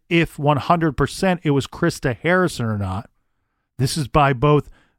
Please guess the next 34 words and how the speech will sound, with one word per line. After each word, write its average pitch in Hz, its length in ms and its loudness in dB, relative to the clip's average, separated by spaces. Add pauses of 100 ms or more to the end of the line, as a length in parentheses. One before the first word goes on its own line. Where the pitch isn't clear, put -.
visual 175 880 4 (640)
identification, 170 1120 0 (400)
but 151 100 2
also 160 640 2 (500)
methods 160 420 2
that 147 120 4
are 143 80 4
more 139 220 2
scientific, 143 880 -2 (240)
and 127 100 -8
we'll 127 80 -2
get 139 200 2
into 160 200 0
that. 107 300 -6 (400)
But 156 140 2
what 160 160 0
the - 60 0
parents 226 440 0
had 160 220 0
to 147 60 -2
hear 170 340 0
for 143 400 2
three 156 320 -2
days 139 520 2 (1080)
on 139 160 0
the 117 120 -2
radio, 175 800 2
on 113 160 -6
T 143 260 -2
V, 175 320 2
and 139 120 -4
in 131 100 0
the 117 80 -4
paper 151 500 0